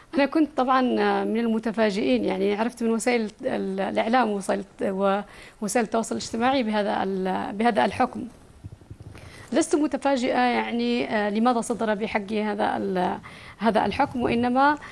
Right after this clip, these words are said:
آه، كانت، آه، كانت المفاجأة، آه، لماذا، لماذا هذا التوقيت بالذات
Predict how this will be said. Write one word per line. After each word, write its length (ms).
آه، 760
كانت، 440
آه، 680
كانت 280
المفاجأة، 760
آه، 380
لماذا، 800
لماذا 320
هذا 100
التوقيت 460
بالذات 340